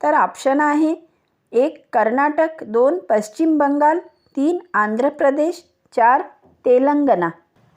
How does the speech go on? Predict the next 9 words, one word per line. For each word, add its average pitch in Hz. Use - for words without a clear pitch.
तर 285
आपले 254
उत्तर 302
आहे 277
पश्चिम 302
बंगाल. 220
आता 233
यानंतरचा 294
प्रश्न, 311